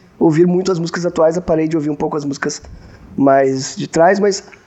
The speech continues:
eu sou muito fã dos compositores mais clássicos brasileiros,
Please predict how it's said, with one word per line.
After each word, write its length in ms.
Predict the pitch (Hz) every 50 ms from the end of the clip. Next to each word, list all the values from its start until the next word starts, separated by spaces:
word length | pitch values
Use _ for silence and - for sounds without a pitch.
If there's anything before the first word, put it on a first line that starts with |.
| _ _ -
eu 180 | 131 135 139
sou 160 | 135 - 160
muito 200 | 156 160 147 -
fã 80 | - 160
dos 80 | 151 -
compositores 720 | - - 160 - 170 165 165 - 160 147 151 160 165 170
mais 800 | 165 160 160 151 143 147 151 151 156 156 - - - - - - - _
clássicos 540 | - 180 - 147 135 - - - 151 147 143
brasileiros, 760 | - 208 139 135 131 127 131 123 123 120 127 123 - - -